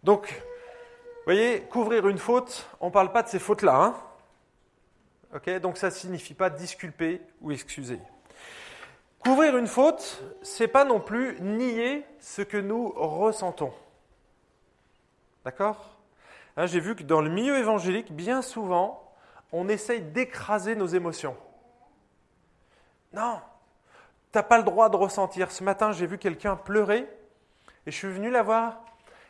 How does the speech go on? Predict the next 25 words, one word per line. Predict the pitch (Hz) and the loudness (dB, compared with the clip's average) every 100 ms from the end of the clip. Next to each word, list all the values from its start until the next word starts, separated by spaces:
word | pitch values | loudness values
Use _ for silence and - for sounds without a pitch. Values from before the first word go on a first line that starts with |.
| - | -10
et | 180 | -10
je | 170 | -8
lui | 190 | -10
ai | |
dit, « | 180 233 226 | -10 -12 -14
Tu | 156 | -12
sais, | - 214 | -6 -6
tu | 220 170 | -6 -4
as | 165 | -4
le | |
droit | 156 151 185 | -4 -4 -6
de | - | -6
pleurer. » | 143 131 120 _ _ - - _ _ _ _ _ _ _ - | -14 -14 -16 _ _ -20 -20 _ _ _ _ _ _ _ -2
Même | 196 233 226 | 2 2 0
Jésus, | 180 254 214 269 233 | -2 -2 -2 -4 0
il | |
a | 156 | -2
pleuré. | - 147 127 120 - _ _ _ _ _ - _ | 0 -4 -4 -8 -16 _ _ _ _ _ -20 _
Paul, | - 285 285 | 12 12 12
il | 240 175 | 6 2
a | |
pleuré. | - 160 147 135 117 - _ _ - - _ _ - | 2 0 0 0 -8 -18 _ _ -20 -20 _ _ 0
David | 135 196 254 330 254 | 6 6 8 6 6
a | 202 | 4
pleuré. | 170 156 135 | 2 0 0